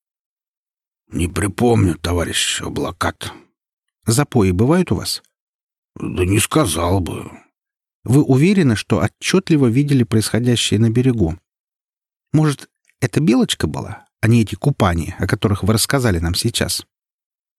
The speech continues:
"Ну нет, какая белочка? Говорю, что сам видел". "Я почему спрашиваю-то?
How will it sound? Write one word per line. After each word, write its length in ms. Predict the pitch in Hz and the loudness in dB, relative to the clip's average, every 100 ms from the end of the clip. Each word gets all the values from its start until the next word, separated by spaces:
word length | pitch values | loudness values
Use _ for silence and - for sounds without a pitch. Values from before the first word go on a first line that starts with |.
| _ _ _ | _ _ _
"Ну 380 | - 127 131 117 | 0 2 2 4
нет, 640 | 113 117 104 92 76 - - | 4 4 4 0 -2 -8 -2
какая 480 | 165 - 110 87 | 0 0 0 0
белочка? 800 | 78 82 78 76 78 - 85 - - _ _ | -2 -2 -4 -6 -8 -8 -8 -10 -16 _ _
Говорю, 440 | 120 160 165 165 151 | 0 2 6 4 4
что 200 | - - | 2 0
сам 340 | - 80 85 | 0 -2 -2
видел". 440 | 78 80 76 78 - _ _ _ _ _ _ - | -2 -2 -4 -8 -10 _ _ _ _ _ _ -2
"Я 140 | 131 | -2
почему 280 | - - 127 | -2 0 0
спрашиваю-то? 640 | - 147 147 78 85 90 | 0 -2 -2 -2 -4 -6